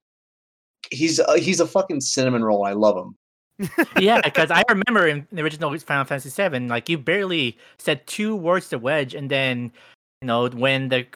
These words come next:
Speaker 2: plates fall, you're supposed to feel something for when he falls off, but here, like, like, from, like, the moment, like, few, after a few conversations, like, I wanted to protect this guy. I wanted to make sure he's all right.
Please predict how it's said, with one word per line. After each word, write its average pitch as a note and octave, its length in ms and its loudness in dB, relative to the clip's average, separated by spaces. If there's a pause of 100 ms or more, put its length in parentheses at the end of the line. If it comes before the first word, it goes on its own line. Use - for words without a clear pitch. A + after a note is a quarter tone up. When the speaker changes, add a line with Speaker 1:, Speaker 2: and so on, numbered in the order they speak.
(140)
Speaker 2:
plates D3 240 -2
fall, E3+ 300 2
you're B2+ 160 0
supposed D3 200 -6
to - 60 -8
feel D3 200 -4
something C#3+ 240 -8
for - 100 -6
when C3 100 -2
he B2 60 -4
falls C#3 320 -2
off, D#3 200 0
but B2 200 -8
here, G#3 400 -2
like, B2+ 280 0 (680)
like, - 300 -4
from, D#3+ 220 0
like, C#3+ 300 -2
the C#3 40 -10
moment, G3 300 -4 (220)
like, D3 140 -8
few, G#3+ 220 -2 (120)
after F3 160 -4
a E3+ 40 -4
few G3+ 100 -8
conversations, F#3 400 -6
like, F#3+ 220 -4
I C3+ 100 2
wanted E3 240 2
to E3 60 -2
protect - 380 -6
this G#2 160 -8
guy. G2 280 -12
I B2+ 100 -4
wanted D3+ 200 2
to D3+ 60 -4
make C#3 140 -2
sure C#3 120 0
he's C3 100 2
all A#2+ 100 2
right. B2+ 300 -4